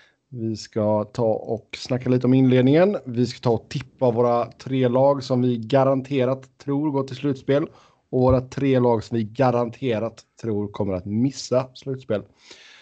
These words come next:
Sen lite annat smått och gott på ryktesvägen. Och sen självklart era lyssnarfrågor. Som vanligt stort tack till er som skrivit in. Så först ut, nu har vi några matcher under bältet här, grabbar.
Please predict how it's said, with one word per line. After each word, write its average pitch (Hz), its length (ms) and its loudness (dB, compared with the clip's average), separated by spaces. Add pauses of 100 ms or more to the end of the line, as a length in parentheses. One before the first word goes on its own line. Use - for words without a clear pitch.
(200)
Sen 147 200 0
lite 139 200 4
annat 131 260 2 (100)
smått 127 760 4
och 127 60 0
gott - 400 -4
på 127 320 4 (200)
ryktesvägen. 131 680 0 (320)
Och 156 160 -10
sen 139 220 2
självklart 127 400 -2 (180)
era 113 800 0
lyssnarfrågor. 131 1300 0
Som 151 120 0
vanligt 131 220 0
stort - 280 -8 (200)
tack 127 300 -2
till 123 140 -14
er 113 120 -4
som 104 180 -10
skrivit 113 260 -12 (160)
in. 170 460 0 (840)
Så 147 300 -2
först 175 380 0
ut, 185 200 6
nu 175 80 2
har 170 180 6
vi 151 60 -2
några 170 100 0
matcher 170 440 -2
under 151 320 -2
bältet 135 800 -4
här, 156 160 0
grabbar. 143 560 0